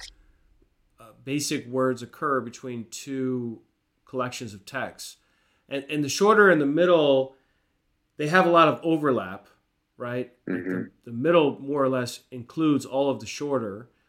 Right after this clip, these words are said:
Speaker 1: but then it has also a lot more as well. Yeah, how, how do you, like, account for the fact that, like, well, of course there's more instances of the word Allah in the middle because it's just a much bigger collection of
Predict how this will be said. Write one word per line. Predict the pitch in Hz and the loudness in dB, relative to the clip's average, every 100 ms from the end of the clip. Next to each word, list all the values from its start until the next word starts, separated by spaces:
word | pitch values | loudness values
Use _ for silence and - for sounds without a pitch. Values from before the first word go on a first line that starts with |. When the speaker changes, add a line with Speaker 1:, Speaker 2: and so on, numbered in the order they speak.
| _ _ _ | _ _ _
Speaker 1:
but | 131 131 | -8 -4
then | 139 131 | -4 -4
it | 120 | -4
has | 127 135 - | -4 -4 -4
also | 143 139 - 127 | -10 -10 -4 -4
a | 110 | -4
lot | 127 131 127 - _ _ _ - | -4 -4 -6 -12 _ _ _ -14
more | 123 147 120 82 - _ _ | -6 -2 -2 -4 -16 _ _
as | 107 107 | -20 -8
well. | 131 120 87 85 _ _ _ _ _ _ _ | -4 -4 -6 -14 _ _ _ _ _ _ _
Yeah, | - 156 | 0 2
how, | 131 180 175 | 4 4 4
how | 180 | 4
do | 208 | 4
you, | 208 196 | 4 6
like, | 165 147 | 4 4
account | 139 156 151 - | -4 0 0 -2
for | 147 | -6
the | 131 | -6
fact | - 139 131 | -2 -2 -2
that, | 135 117 | -8 -8
like, | 120 117 | -10 -6
well, | 127 | -4
of | 127 123 | -4 -4
course | 202 202 196 | -2 -2 0
there's | 156 139 117 | -2 -2 -4
more | 143 143 139 131 120 113 _ _ _ _ | -4 0 4 4 2 -2 _ _ _ _
instances | 175 170 165 - 160 135 | -2 0 0 2 2 2
of | 131 | -2
the | 135 | -2
word | 135 127 - | 0 -2 2
Allah | 143 160 151 123 120 127 | 4 6 4 4 0 -4
in | 135 127 | -8 -10
the | 120 | -4
middle | 139 160 131 123 | 0 2 2 0
because | 127 123 131 117 | -6 -4 -4 -6
it's | 127 - | -12 -12
just | 135 - - _ _ _ | -8 -8 -10 _ _ _
a | |
much | 117 143 139 113 | -4 -4 -4 -4
bigger | 139 139 127 117 - | -2 0 0 -2 -8
collection | - 131 131 - | -6 -4 -4 -6
of | 120 117 104 | -8 -8 -12